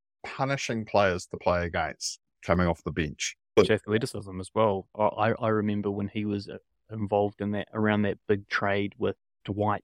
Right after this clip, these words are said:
Speaker 2: going from the Magic to the Lakers, and then Iggy went to the Nuggets and he had a one-year rental there. And I just remember him as being,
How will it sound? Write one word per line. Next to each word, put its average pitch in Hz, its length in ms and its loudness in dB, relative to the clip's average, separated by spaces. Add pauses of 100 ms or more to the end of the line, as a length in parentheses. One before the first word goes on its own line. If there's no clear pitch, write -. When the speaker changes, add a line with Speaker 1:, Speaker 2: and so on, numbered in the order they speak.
Speaker 2:
going 101 480 -2
from 104 180 -2
the 104 80 0
Magic 101 720 -4
to 110 140 -4
the 101 100 -6
Lakers, 101 680 -4 (220)
and 104 160 -6
then 101 340 -6
Iggy 104 300 -4
went 101 280 -4 (200)
to - 120 -2
the 101 180 0 (340)
Nuggets 104 560 0
and 98 180 -6
he 101 220 -8
had 101 140 2
a 98 40 0
one-year 101 440 4
rental 101 360 -2
there. 101 320 -4
And 110 100 -2
I 107 60 2
just 104 140 -4
remember 101 240 -4
him 101 220 -4
as 92 120 -10
being, 95 540 -8